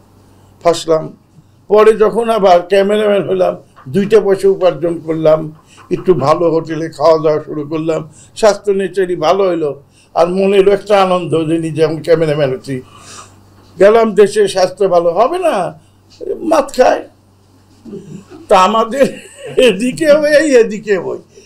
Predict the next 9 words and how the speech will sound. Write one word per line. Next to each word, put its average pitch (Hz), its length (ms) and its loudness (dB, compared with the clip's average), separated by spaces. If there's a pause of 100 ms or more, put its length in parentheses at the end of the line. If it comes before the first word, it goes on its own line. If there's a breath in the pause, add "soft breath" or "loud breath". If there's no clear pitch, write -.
(140)
কিন্তু 214 280 -8
আমরা 208 540 2
চিন্তা 220 500 -2
করেন 196 480 0
যে 185 80 -8
এই 190 440 -2
চলচ্চিত্রের 185 600 -2
এফডিসির 170 580 -2
অভ্যন্তরে 156 720 0